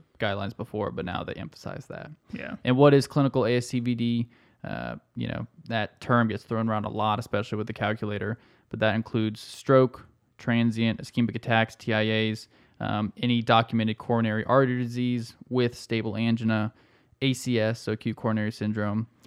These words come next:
Speaker 1: coronary or other arterial revascularization, and peripheral, peripheral vascular disease with or without claudication,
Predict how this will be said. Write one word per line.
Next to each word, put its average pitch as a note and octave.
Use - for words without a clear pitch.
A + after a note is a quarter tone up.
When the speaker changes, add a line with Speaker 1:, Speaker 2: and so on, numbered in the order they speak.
Speaker 1:
coronary A2+
or B2
other A2+
arterial A2+
revascularization, A2
and A2
peripheral, A2
peripheral B2
vascular A2
disease A2
with C3
or D3
without A#2
claudication, -